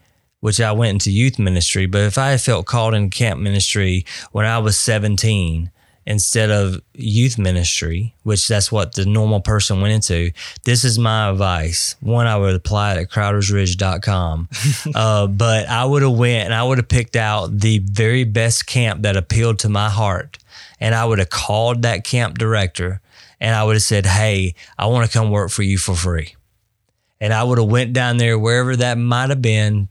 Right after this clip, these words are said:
Speaker 1: Georgia, South Carolina, North Carolina, Virginia, wherever. I would have went to that camp and, and worked at that camp for free for a summer or a few months.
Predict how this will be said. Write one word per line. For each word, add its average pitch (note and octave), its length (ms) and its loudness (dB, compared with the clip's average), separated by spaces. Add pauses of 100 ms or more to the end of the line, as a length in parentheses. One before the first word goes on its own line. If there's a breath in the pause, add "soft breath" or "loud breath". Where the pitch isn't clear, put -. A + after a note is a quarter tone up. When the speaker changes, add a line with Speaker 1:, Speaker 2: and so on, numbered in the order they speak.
Speaker 1:
Georgia, A#2+ 760 2
South A#2 320 -2
Carolina, A#2 420 2
North A2 200 0
Carolina, A2+ 320 2
Virginia, G#2+ 400 2
wherever. G#2+ 560 2 (340 loud breath)
I A2+ 120 -4
would A2+ 160 2
have G#2 100 2
went B2 240 2
to B2+ 60 -2
that A#2 260 0
camp A2+ 340 2
and, G2 120 0
and G2+ 400 -2
worked A2+ 340 0
at B2 280 -4
that G#2 180 -2
camp A#2 260 0
for A2+ 80 -2
free F#2+ 560 0 (100)
for A2 200 0
a G2+ 40 0
summer C3 540 0
or G2+ 120 2
a E2+ 60 -2
few B2+ 220 0
months. A#2+ 500 0